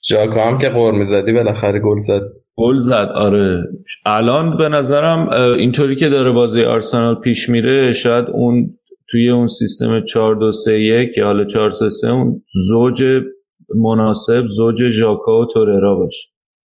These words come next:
Speaker 2: اه، دوباره این بازی هم نیمه دوم توررا رو آورد تو و خب توررا یه خوبی که داره اینه که خیلی خوب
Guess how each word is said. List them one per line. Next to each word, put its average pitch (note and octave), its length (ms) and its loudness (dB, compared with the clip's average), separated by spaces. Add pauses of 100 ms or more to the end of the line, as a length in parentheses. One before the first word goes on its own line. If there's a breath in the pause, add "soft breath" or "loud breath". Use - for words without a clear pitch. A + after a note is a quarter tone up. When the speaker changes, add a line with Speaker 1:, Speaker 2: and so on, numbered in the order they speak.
(720)
Speaker 2:
اه، G2 200 0
دوباره G#2 380 0
این B2+ 180 2
بازی A2 320 2
هم C3 140 0
نیمه A#2 300 2
دوم A2 400 0
توررا B2 540 2
رو C3+ 320 2
آورد A#2 380 2 (200)
تو D3+ 540 0 (920)
و G#2 120 0
خب B2 260 -2
توررا B2 420 0
یه D#3 180 0
خوبی B2 440 0
که B2+ 140 -2
داره A#2 260 0
اینه D3+ 360 0
که E3 120 0
خیلی D3 640 -2
خوب C3 360 -4